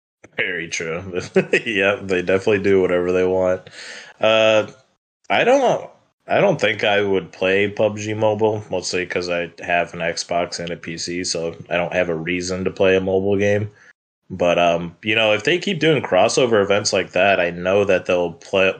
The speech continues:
like, pull in a bigger player base from around the world. I know overseas, like, the mobile gaming market is absolutely huge, so this is definitely a big W for them.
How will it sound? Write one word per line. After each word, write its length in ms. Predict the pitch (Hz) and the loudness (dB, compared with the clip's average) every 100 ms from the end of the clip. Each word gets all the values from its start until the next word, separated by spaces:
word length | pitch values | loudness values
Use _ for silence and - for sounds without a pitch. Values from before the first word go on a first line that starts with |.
| 107 | -2
like, 300 | 110 87 - | 0 0 -2
pull 300 | 117 107 104 | 2 4 4
in 140 | 104 | 2
a 60 | 92 | 0
bigger 320 | 92 95 90 | -2 0 -2
player 340 | - 92 95 | -2 0 0
base 500 | 87 85 85 82 - - _ _ _ | 0 -2 -4 -6 -8 -14 _ _ _
from 160 | 95 | -2
around 340 | 95 90 92 87 | 0 2 0 0
the 60 | |
world. 340 | 80 87 90 87 | 0 2 2 0
I 80 | 98 | -2
know 500 | 107 107 104 95 90 | 0 2 2 0 -2
overseas, 720 | 98 95 85 - 95 87 85 | -2 -2 -2 -2 -2 -2 -4
like, 320 | 85 82 82 | -6 -6 -8
the 80 | - | -12
mobile 380 | 87 90 87 92 | -6 -6 -6 -8
gaming 420 | 85 87 87 87 | -6 -6 -6 -6
market 360 | 87 85 - 80 | -6 -6 -6 -8
is 200 | 82 - | -8 -8
absolutely 520 | 87 87 - 82 78 | -6 -6 -6 -6 -8
huge, 460 | - 87 80 85 - | -8 -6 -6 -6 -4
so 160 | 85 | -4
this 240 | 87 90 90 | -4 -4 -6
is 120 | 85 | -8
definitely 420 | - 90 90 82 | -4 -4 -4 -10
a 40 | 85 | -6
big 340 | 92 87 87 | -6 -6 -4
W 360 | 87 87 87 87 | -2 -2 -4 -6
for 160 | - | -4
them. 340 | 90 92 95 | -2 0 -2